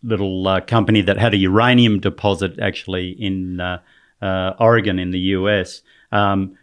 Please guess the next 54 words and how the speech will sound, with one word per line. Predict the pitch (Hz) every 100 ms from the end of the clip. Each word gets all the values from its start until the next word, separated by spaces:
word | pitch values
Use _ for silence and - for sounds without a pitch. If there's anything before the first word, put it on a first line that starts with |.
| -
came | 127 117 107
out | 104 104
with | 92
some | - 98 92 98
lithium | 139 170 170 110 92
results, | 87 104 95 95 -
which | 95 -
is, | 98 90 - -
uh, |
uh, | 92 - 95 92 -
uh, | 90 90 90 87 92
uh, | 90 85 _ _ _ _
uh, | 98 95 95
lies | 107 104 95
above | 92 107 104 87
their | 98 92
uranium | 90 85 110 131 120 95
deposit. | 92 - 92 85 95 -
And, | 104 95 92 90
uh, | 92 90 - - - -
uh, | 101 98 - -
again, | 107 113 117 104 95
the | 101 98 95 -
core | - 147 139 127
that | 98 110
they | 98
took | - 139 120 -
that, | 98 92 - - 101
uh, | 90 90 - _ _
those | 107 95 -
samples | 123 123 113 -
from | 101 92
was | 92
back | 101 104 107
in | 95
two | 123 107
thousand | 104 101 90 95
eleven, | 92 117 127 92
and | 87 92
they've | 92
gone | 101 95
and | 92
assayed | 110 110 101 95 87
them | 98
and | 95
come | 110 113
out | 101 90
with | 101
some | 110 104
good | 151 127
lithium | 110 131 127 110 85
hits. | 82 110 120
But | - 101
ag-, | 92